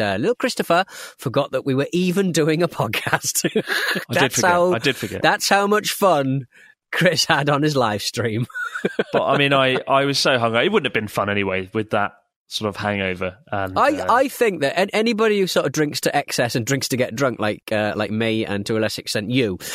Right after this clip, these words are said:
Speaker 1: um, <laughs> there, there's something,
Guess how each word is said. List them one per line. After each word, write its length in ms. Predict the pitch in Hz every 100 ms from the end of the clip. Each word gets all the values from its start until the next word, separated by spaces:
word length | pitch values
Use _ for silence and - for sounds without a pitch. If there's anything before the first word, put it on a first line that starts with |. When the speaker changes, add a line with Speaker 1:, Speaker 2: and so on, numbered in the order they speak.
| - -
Speaker 1:
um, 480 | 160 165 160 160 165 _ -
<laughs> 180 | - -
there, 200 | 202 254
there's 240 | 185 254 -
something, 760 | - 294 277 247 240 226 220